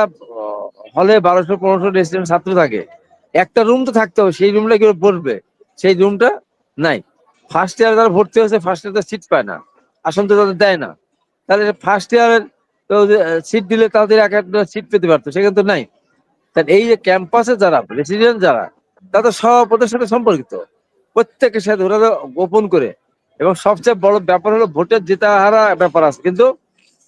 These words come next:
আত্মগোপন করে, নিজের পরিচয়কে গোপন করা, এটা তো একটা চরম মুনাফিকি। এবং আজকে আমি বলেছি, আমি যে দেশ টিভিতে বাংলা ভিশনের প্রোগ্রাম ছিল, যে এই যে কেবল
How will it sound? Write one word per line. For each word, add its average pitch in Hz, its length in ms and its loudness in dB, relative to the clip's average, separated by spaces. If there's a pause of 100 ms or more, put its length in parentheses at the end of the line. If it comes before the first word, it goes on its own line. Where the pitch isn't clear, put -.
(120)
আত্মগোপন 196 640 0
করে, 143 120 -2 (120)
নিজের 214 320 2 (120)
পরিচয়কে 196 400 0 (100)
গোপন 202 300 0
করা, 131 180 0 (560)
এটা 233 140 2
তো 233 120 -4
একটা 226 200 0
চরম 226 320 4
মুনাফিকি। 165 460 -2 (480)
এবং 185 120 4 (100)
আজকে 190 220 -6
আমি 220 180 2
বলেছি, 208 260 2 (320)
আমি 165 120 -2 (180)
যে 160 60 2 (320)
দেশ 175 200 -2
টিভিতে 196 300 0 (160)
বাংলা 180 180 0
ভিশনের 180 360 -2
প্রোগ্রাম 190 260 0
ছিল, 170 120 2 (1160)
যে 180 80 2 (180)
এই 247 200 0
যে 233 160 2 (340)
কেবল 208 280 2